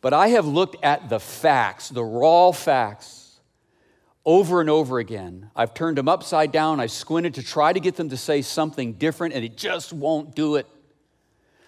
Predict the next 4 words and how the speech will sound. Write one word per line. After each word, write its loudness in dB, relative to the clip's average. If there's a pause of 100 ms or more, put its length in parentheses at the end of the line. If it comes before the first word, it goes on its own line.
(120)
That -4
men -2 (240)
are 0 (280)
essential. -10